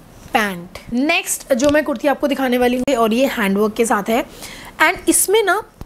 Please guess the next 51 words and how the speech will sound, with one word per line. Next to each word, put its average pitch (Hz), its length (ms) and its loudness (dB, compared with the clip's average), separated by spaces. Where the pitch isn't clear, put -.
वैसे 285 260 4
तो, 427 260 4
अ, 302 260 2
साइज 302 580 -2
लार्ज 247 460 4
मेंशन 254 460 -4
है, 269 160 -2
but 254 280 2
मुझे 262 300 -2
ये 277 60 -2
लग 196 220 -4
रहा 196 140 -4
है 214 220 -2
कि 277 200 -6
ये 226 400 2
स्मॉल 254 460 4
साइज 226 260 2
में 226 100 -2
आ 185 80 -4
गया 202 140 0
है, 294 40 2
क्योंकि 269 220 -2
ये 330 120 6
मेरे 320 120 0
को 392 100 2
टमी 240 340 0
अराउंड 294 280 0
काफ़ी 247 320 -2
टाइट 208 240 0
हो 196 80 -2
रहा 180 120 -2
था, 214 40 0
जबकि 226 280 0
मैं 262 220 4
जो 302 80 2
साइजेस 247 340 0
आजकल 262 300 0
पहन 240 160 -2
रही 220 100 -4
हूँ, 285 80 -2
मुझे 302 160 0
बहुत 226 420 0
ईजीली 233 320 2
आ 233 100 2
जाते 190 200 -6
हैं, 240 60 -4
मुझे 247 120 -4
कोई 311 280 0
डिफिकल्टी 226 460 0
नहीं 214 100 0
होती। 233 220 -2